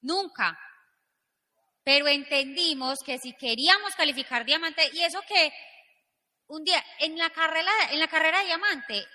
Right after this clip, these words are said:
escuché, tuvimos una conferencia con Claudia Santos y ella decía, "Usted quiere ser diamante, aprenda a mover cuatro mil puntos".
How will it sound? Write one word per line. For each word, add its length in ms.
escuché, 460
tuvimos 340
una 160
conferencia 500
con 140
Claudia 340
Santos 420
y 100
ella 180
decía, 460
"Usted 200
quiere 180
ser 140
diamante, 360
aprenda 280
a 40
mover 200
cuatro 240
mil 220
puntos". 360